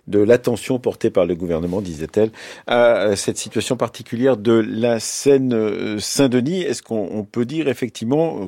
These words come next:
que nos, nous avons tenté de contacter le ministère qui n'a pas voulu nous répondre pour pouvoir,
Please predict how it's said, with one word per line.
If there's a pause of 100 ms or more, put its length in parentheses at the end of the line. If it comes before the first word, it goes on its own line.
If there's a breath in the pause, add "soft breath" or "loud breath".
que
nos,
nous
avons
tenté
de
contacter
le
ministère
qui
n'a
pas
voulu
nous
répondre
pour
pouvoir,